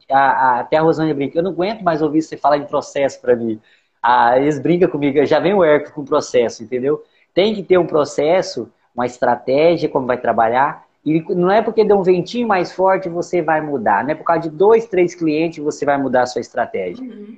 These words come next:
Speaker 1: E hoje a gente não perdeu a mão em Ji-Paraná.
Speaker 2: Uhum.
Speaker 1: O ticket médio é muito alto, a estratégia que nós desenhamos, como iniciou a farmácia, é, que eu falei que era um sonho colocar um ticket médio, a Fabíola, "Vamos realizar ele",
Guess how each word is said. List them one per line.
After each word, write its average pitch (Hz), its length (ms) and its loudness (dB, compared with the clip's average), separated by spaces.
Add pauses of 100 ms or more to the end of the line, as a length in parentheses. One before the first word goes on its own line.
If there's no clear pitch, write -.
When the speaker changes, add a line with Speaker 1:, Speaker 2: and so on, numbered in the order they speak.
Speaker 1:
E 120 160 -2
hoje 156 540 2
a 120 180 0
gente 135 360 -6
não 180 180 -2
perdeu 165 440 2
a 143 60 4
mão 139 320 0
em 131 60 -4
Ji-Paraná. 117 720 -2 (500)
Speaker 2:
Uhum. 262 200 -10
Speaker 1:
O - 60 -6
ticket 151 380 -4
médio 131 300 2
é 127 40 -2
muito 135 360 -2
alto, 139 320 2
a 131 40 2
estratégia 143 580 0
que 143 40 -12
nós 127 160 -2
desenhamos, 120 440 -2
como 131 160 -6
iniciou 127 400 -4
a 139 80 2
farmácia, 123 760 -4 (480)
é, 113 500 4
que 120 120 -2
eu 127 80 2
falei 120 240 0
que 123 120 -4
era 120 100 2
um 120 100 -4
sonho 156 340 -2
colocar 131 300 0
um 123 140 -6
ticket 110 320 -12
médio, 123 240 0
a - 20 -16
Fabíola, 113 500 -2
"Vamos 131 240 -2
realizar 110 480 -2
ele", 143 320 -2